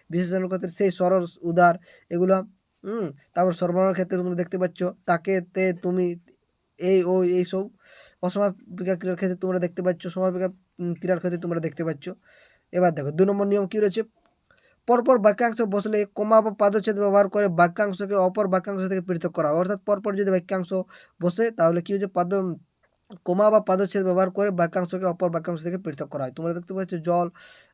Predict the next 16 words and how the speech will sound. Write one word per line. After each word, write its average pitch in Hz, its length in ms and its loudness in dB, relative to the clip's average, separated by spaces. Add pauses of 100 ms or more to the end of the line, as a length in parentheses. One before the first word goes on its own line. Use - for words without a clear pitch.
(200)
খা, 175 380 4 (180)
জল 180 240 4
খা, 170 240 2
এগুলো 185 280 2
সব 190 200 -2
কিন্তু 190 240 -2
আলাদা 170 280 4
করা 151 200 -2
হচ্ছে। 127 340 -12 (640)
কী 190 120 -8
করছে, 202 300 0
পরপর 202 400 2
বাক্যাংশ 180 440 0
বসলে 190 500 -2
কমা 185 220 0
বা 185 80 2